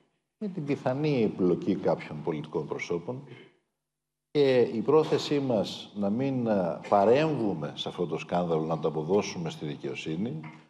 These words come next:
μας οδήγησε σε χειρισμούς που έδιναν την εντύπωση ότι βάζουμε στο ίδιο τσουβάλι ανθρώπους που πιθανότατα να είχαν εμπλοκή, ανθρώπους που, α,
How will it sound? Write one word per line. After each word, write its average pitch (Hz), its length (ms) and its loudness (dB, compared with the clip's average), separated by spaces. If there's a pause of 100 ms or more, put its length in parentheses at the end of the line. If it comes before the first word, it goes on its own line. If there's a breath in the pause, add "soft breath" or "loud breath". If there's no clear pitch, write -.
(140)
μας - 180 -2
οδήγησε 151 500 2
σε 131 160 -6
χειρισμούς 95 760 0
που 135 80 4
έδιναν 151 360 2
την 101 80 -4
εντύπωση 123 420 0
ότι 123 100 -2
βάζουμε 147 320 0
στο 139 160 -2
ίδιο 143 140 0
τσουβάλι 117 440 4
ανθρώπους 123 440 2
που - 100 -12
πιθανότατα 165 840 0 (360)
να 98 100 -2
είχαν 104 220 0
εμπλοκή, 90 640 0 (420)
ανθρώπους 139 580 0 (400)
που, - 320 0
α, 90 320 2